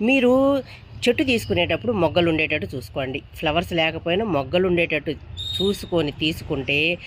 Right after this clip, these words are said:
మన దగ్గరకు వచ్చిన తర్వాత చాలా బాగా పూలు పోస్తాయండి. నేను ఈ ఫ్లవర్ కోస్తున్నాను చూడండి, అట్నుంచి కోద్దాం. ఎండకి,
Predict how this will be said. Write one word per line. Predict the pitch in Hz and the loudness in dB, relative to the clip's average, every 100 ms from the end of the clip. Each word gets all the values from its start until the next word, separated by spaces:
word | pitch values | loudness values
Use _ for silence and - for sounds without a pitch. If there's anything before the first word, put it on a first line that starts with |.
| - - | -14 -4
మన | 165 165 | 0 2
దగ్గరకు | 170 170 185 | 2 0 0
వచ్చిన | 170 170 | -2 0
తర్వాత | 151 165 196 | 0 -2 -2
చాలా | 170 139 139 | -2 0 0
బాగా | 131 123 160 | 0 0 2
పూలు | 214 - 131 | 0 -2 -4
పోస్తాయండి. | 127 123 139 127 123 131 - - - 156 | -4 -4 -2 -2 -2 -4 -8 -16 -8 0
నేను | 170 160 | 2 2
ఈ | |
ఫ్లవర్ | 156 156 156 | 0 0 0
కోస్తున్నాను | 131 127 135 160 139 135 127 | 0 -4 -2 -2 -2 -2 -4
చూడండి, | 110 117 131 139 - - - - - - - - - - - - - - - | -4 -4 -4 -8 -14 -20 -20 -20 -20 -18 -14 -12 -12 -12 -14 -16 -16 -10 -8
అట్నుంచి | 127 143 131 | -4 -4 -4
కోద్దాం. | 120 127 120 190 277 285 - - - - - - - - - - - - - - - - 143 | -4 -4 -4 -4 -4 -8 -14 -18 -18 -18 -20 -20 -20 -20 -20 -20 -20 -20 -20 -20 -16 -10 -4
ఎండకి, | 139 160 185 135 131 165 247 | -2 0 -2 -2 0 0 -2